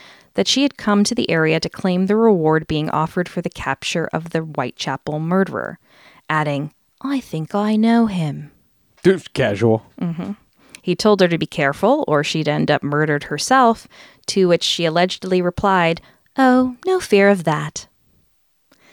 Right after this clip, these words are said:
Speaker 2: Why?
Speaker 1: Uh, just for irony, I assume.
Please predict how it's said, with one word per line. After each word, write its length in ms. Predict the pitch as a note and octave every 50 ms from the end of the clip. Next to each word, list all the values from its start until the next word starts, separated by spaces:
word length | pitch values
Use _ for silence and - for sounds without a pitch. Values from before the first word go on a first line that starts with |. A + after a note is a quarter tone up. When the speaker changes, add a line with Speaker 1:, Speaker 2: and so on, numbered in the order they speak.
| _ _ - - - D3+ - -
Speaker 2:
Why? 500 | C3+ C3 D3 D3 F3+ A3+ B3 E3+ F#2+ F#2 - - - - - - - - - - - _ _ _ - -
Speaker 1:
Uh, 120 | G3 G3 - -
just 400 | - - - G#3 G3+ - - -
for 460 | - - - F3+ E3 E3 D#3+ D3+ D3+ - _ _ _ _ - -
irony, 600 | - - D3+ D#3 D#3+ F3 F#3+ G3+ G#3+ A3+ A3+ A3+
I 100 | A3+ A3
assume. 580 | A3 G#3+ G#3+ - - - A3+ A3+ A#3 C4 C#4+